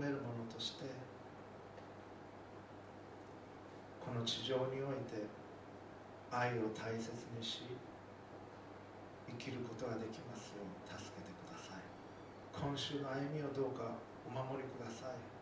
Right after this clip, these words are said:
悪しき者が語りかけてきます。この世の価値観が語りかけてきます。その中であなたをお愛しし、あなたが大切に思っておられる隣人のすべての方々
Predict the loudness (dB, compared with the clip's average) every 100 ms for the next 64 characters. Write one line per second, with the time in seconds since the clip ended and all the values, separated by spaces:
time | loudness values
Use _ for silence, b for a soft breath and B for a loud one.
0 | -10 -10 -10 -6 2 6 6 4 2 2
1 | 2 2 0 0 0 0 0 0 -2 -2
2 | -4 -4 -4 -4 -6 -8 -10 -10 -10 -10
3 | -10 -8 -4 2 4 6 4 2 0 -2
4 | -2 -2 -2 -2 -2 0 2 2 0 -2
5 | -4 -6 -8 -8 -8 -10 -10 -8 -8 -8
6 | -10 -8 -2 0 2 2 0 0 2 0
7 | -2 -6 -8 -10 -8 -2 2 2 2 2
8 | 4 6 6 6 4 2 2 0 0 0
9 | -2 -8 -10 -10 -10 -10 -10 -10 -10 -6
10 | 0 2 4 2 2 4 4 4 0 2
11 | 2 2 0 2 2 4 2 2 -2 -4
12 | -8 -10 -10 -10 -2 0 2 2 -2 -2
13 | -2 -2 2 4 4 2 -2 -2 -2 0